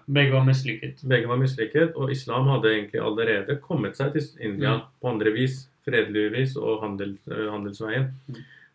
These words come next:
Speaker 2: Eh, og dette er en ideologisk kamp i dag, men da kom han da, det sies at han kom med styrkene sine og overvant Raja Dahir, en hindukonge.
Speaker 1: Mm.
Speaker 2: Eh, og han selv var jo blitt, ble sett på som en såkalt usurper, fordi befolkningen i Sindh var buddhister.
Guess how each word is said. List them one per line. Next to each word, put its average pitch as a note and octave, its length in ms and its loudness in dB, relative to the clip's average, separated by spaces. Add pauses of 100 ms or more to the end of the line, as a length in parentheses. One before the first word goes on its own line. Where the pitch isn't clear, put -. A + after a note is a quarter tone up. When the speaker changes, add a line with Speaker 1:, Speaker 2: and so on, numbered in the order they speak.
(100)
Speaker 2:
Eh, A#2 420 -2 (440)
og C3+ 100 0
dette C3+ 140 2
er C3 100 4
en C3 80 2 (100)
ideologisk A2+ 440 0
kamp A2 200 -6
i A#2 40 -4
dag, B2 240 0
men A#2+ 240 -6 (140)
da C3 300 4
kom B2+ 180 0
han B2+ 140 2
da, A#2+ 240 2
det C3+ 120 4
sies B2 320 -4
at C3 160 2
han C3 120 2
kom B2 160 -2
med B2+ 120 -4
styrkene A2 380 -4
sine D3+ 260 -2
og E3+ 260 -2 (200)
overvant B2 520 -2 (100)
Raja A2+ 640 0
Dahir, A2 400 0 (380)
en B2 120 0
hindukonge. A2+ 680 0 (120)
Speaker 1:
Mm. A2+ 300 -10 (180)
Speaker 2:
Eh, B2 560 -2
og C3+ 100 -2
han C#3 160 2
selv E3 440 2
var A#2+ 200 2
jo B2+ 140 2
blitt, - 400 -8 (400)
ble B2 180 4
sett - 380 -4
på A#2 120 -2
som A2 380 -2
en - 120 -6
såkalt G#2+ 420 -2
usurper, G#2+ 640 -2
fordi A2 280 0
befolkningen A2 640 -4
i A2+ 60 -6
Sindh B2 260 -4
var G#2 260 0
buddhister. G#2 460 -4